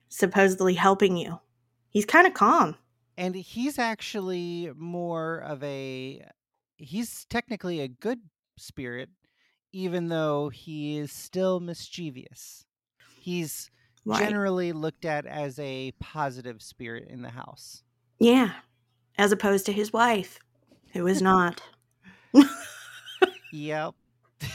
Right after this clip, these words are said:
Speaker 1: Now, <laughs> now, when we were looking into this, when we were looking into the Kikomura,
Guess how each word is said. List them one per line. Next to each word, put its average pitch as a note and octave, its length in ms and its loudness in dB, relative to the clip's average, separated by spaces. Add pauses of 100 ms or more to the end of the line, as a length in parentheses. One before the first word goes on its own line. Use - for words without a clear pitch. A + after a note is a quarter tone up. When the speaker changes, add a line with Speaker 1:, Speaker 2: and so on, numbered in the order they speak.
(640)
Speaker 1:
Now, C4+ 240 10 (640)
<laughs> - 600 -10
now, B3+ 160 10
when D4+ 160 10
we F#4 80 12
were G#4 180 10
looking D4 380 4
into A3 240 8
this, - 400 -2 (160)
when - 200 2
we A#3 100 8
were C4 100 6
looking C4 320 4
into G3+ 180 6
the F#3 100 2
Kikomura, F3 760 -2